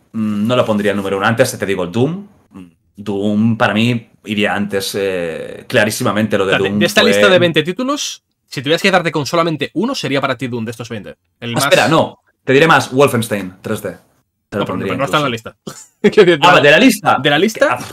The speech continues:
Speaker 2: de los que están aquí marcados, que obviamente nos faltan de todo, ¿vale?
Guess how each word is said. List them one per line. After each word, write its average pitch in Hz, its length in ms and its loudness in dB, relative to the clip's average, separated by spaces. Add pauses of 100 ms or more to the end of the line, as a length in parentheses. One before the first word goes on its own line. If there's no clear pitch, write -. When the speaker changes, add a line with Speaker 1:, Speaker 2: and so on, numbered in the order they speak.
(140)
Speaker 2:
de 139 200 -4
los 139 160 -2
que - 80 -6
están 180 140 0
aquí 196 180 0
marcados, 180 500 0
que 143 100 -2
obviamente 127 240 -2
nos 123 120 -6
faltan 139 540 -2
de 113 200 -10
todo, 113 300 -6 (220)
¿vale? 135 240 -6